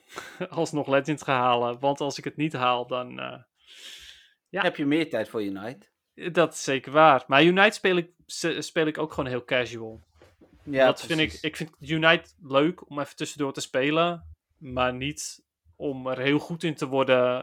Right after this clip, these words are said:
Speaker 1: In ieder geval niet op dit moment. Misschien als er op bijvoorbeeld Campzone een competitie komt voor Unite, dan is het een ander verhaal. Maar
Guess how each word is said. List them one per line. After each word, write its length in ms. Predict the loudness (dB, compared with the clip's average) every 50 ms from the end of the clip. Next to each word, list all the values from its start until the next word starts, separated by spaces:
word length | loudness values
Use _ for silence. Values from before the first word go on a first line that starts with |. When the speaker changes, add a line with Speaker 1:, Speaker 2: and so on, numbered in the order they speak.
| -8 -10
Speaker 1:
In 60 | -6
ieder 140 | -4 -4 -2
geval 140 | -2 -2
niet 160 | -4 -4 -4 -6
op 100 | -4 -4
dit 180 | -4 -4 -2
moment. 420 | -4 -6 -4 -4 -6 -6 -6 -8 -10
Misschien 260 | -12 -8 -4 0 0
als 120 | 0 0
er 120 | 0 -4 -4
op 140 | -6 -6 _ _
bijvoorbeeld 360 | -10 -10 -6 -6 -8 -8 -2
Campzone 640 | -2 -2 -2 -2 -4 -2 -2 0 0 -2 -4 -6 -10
een 240 | -10 -10 -12 -16 _ _ _ _ _ _ _ _ _ _ _ _
competitie 540 | -6 -6 -6 -4 -8 -8 -8 -8 -10 -14 -8
komt 280 | -6 -4 -4 -4 -6
voor 100 | -6 -6 -4
Unite, 460 | -4 -2 0 0 0 0 0 -4 -8
dan 120 | -10 -10 -10
is 120 | -10 -12
het 100 | -12 -14
een 60 | -14
ander 160 | -12 -12 -8 -6
verhaal. 380 | -2 -2 0 0 0 -2 -2 -6
Maar 280 | -8 -8 -8 -10 -14